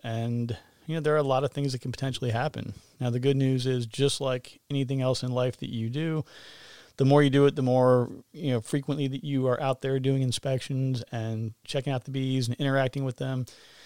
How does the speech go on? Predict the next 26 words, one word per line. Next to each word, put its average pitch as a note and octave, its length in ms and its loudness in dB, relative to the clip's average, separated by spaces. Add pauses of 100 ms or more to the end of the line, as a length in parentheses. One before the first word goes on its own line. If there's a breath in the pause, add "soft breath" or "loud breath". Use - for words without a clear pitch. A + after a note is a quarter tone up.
(260 loud breath)
the D3 60 6
more C3+ 260 8
second C3 380 2
nature B2+ 380 0
everything B2+ 340 0
will A#2+ 80 -2
become F#3 480 0 (300 loud breath)
and A#2+ 440 0
the B2 160 -2
easier A#2 280 0
it'll G#2+ 120 -2
be. G2+ 240 -6 (220)
So C#3+ 480 4 (320 soft breath)
with D3+ 240 2
that, B2 380 0 (400 loud breath)
uh, A#2 260 -2
I'm C3 140 0
gonna C3 160 2
just B2+ 180 -6
kinda C3 280 -2 (340)
jump C3+ 260 0
in D3 120 0
here C3+ 140 0
and B2+ 120 -2
talk C3 240 -2
about B2+ 320 -4